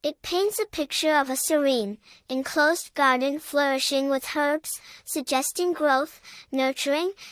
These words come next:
and a deep connection with nature. Layton has roots in Old English,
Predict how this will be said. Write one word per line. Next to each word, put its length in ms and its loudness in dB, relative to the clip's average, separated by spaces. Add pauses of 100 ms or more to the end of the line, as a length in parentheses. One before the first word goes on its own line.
(120)
and 160 -2
a 100 2
deep 360 0
connection 640 0
with 200 -2
nature. 560 -2 (920)
Layton 440 0
has 260 -2
roots 340 0
in 140 0
Old 300 2
English, 580 0